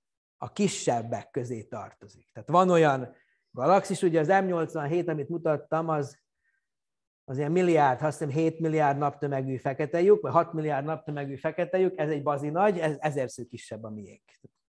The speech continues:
Azért, azért, hogy mondjam, tehát egy négymilliósra azért legyünk büszkék, azért ez a miénk. Mi kutyán kölyke, a tejútrendszerünk magjába.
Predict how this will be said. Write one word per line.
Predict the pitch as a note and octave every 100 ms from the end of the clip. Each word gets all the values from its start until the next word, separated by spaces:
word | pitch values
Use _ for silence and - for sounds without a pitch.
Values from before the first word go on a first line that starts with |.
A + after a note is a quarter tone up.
| _
Azért, | G3+ A3+ A#3+
azért, | A3+ A3+ F#3+
hogy | A3
mondjam, | G3 D#3+ C#3
tehát | C#3 C#3 _ _ _
egy | C#3+
négymilliósra | G#3 B3 A#3 G#3 F#3+ F3+ - D#3+ E3
azért | D#3 D#3+
legyünk | E3+ D3+ C#3 C3+
büszkék, | B2+ - G2+ A#2
azért | B2 E3+
ez |
a | G3
miénk. | F3+ C3 F2+ F2 _ _ _ _ - _
Mi | - E3
kutyán | D3 C3 A#2+ G#2
kölyke, | - E3+ E3+ D#3 C3+ - _ _ _ _
a | -
tejútrendszerünk | E3+ E3+ D#3 D#3 D3 D3 D3+ C3+ C3+
magjába. | D3 D3+ C#3+ B2 G#2+ G#2 -